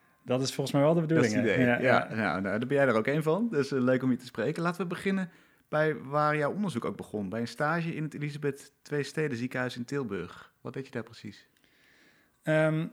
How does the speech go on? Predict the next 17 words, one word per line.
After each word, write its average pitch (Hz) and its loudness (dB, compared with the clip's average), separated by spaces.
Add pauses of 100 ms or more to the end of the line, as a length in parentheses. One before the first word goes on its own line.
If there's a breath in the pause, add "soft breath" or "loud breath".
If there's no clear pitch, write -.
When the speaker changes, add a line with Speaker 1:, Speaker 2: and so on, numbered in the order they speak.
(220)
Speaker 1:
ik 156 0
had 165 4
een, 156 0
ehm, 127 0 (220)
ik 123 -6
was 135 0
begonnen 147 2
in 123 4
mijn 120 2
master 123 2
in, 113 -8
in 113 -6
Tilburg 143 -2
Universiteit 123 -4
aan 110 -6
Data 127 0
Science. 165 -4